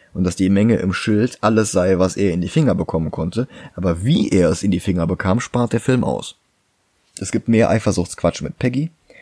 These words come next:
Die ist jetzt so bitchy, als wollten uns die Autoren Christopher Marcus und Stephen McFeely aktiv beweisen, dass keine Frau am Drehbuch beteiligt war. Sie schießt auf den Schild, hinter dem Steve steht.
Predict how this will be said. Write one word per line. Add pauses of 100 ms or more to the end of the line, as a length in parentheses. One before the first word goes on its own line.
(260)
Die
ist
jetzt
so
bitchy,
als
wollten
uns
die
Autoren
Christopher
Marcus
und
Stephen
McFeely
aktiv
beweisen,
dass
keine
Frau
am
Drehbuch
beteiligt
war. (1400)
Sie
schießt
auf
den
Schild,
hinter
dem
Steve
steht.